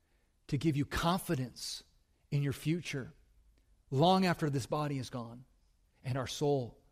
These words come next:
continues on. So let me give you three truths about what we're talking about here today. Three truths of the birth of Christ. One, it was planned from the very beginning. God had this plan from the very beginning. He knew you and I would make a mess of things.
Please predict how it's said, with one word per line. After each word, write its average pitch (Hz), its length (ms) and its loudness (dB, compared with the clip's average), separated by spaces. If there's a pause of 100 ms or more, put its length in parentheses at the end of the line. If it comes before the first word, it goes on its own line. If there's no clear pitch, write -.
(180)
continues 123 540 -4
on. 117 220 -8
So - 160 -6
let 143 160 2
me 185 80 2
give 165 100 0
you 139 80 2
three 139 220 0
truths 123 480 -4 (220)
about 131 180 2
what 139 140 -6
we're 139 60 -8
talking 127 280 -6
about 110 220 -10
here 120 100 -12
today. 110 300 -14 (1400)
Three 170 180 4
truths 123 500 0 (320)
of 135 140 0
the 131 80 -2
birth 135 440 -4 (300)
of 127 80 -12
Christ. - 500 -10 (160)
One, 143 360 0
it 151 120 -2
was 156 140 0
planned 135 380 -2
from 131 140 -6
the 127 80 -4
very 143 260 0
beginning. 151 440 -2
God 165 340 -2
had 156 200 0
this 151 160 -4
plan 139 240 -4
from 135 160 -4
the 139 80 0
very 143 180 0
beginning. 123 440 -2 (180)
He 139 120 2
knew 156 120 4
you 156 160 4
and 135 100 2
I 123 140 -2
would 123 160 -4
make 139 140 -2
a 151 40 -4
mess 131 220 -2
of 110 100 -10
things. 113 420 -14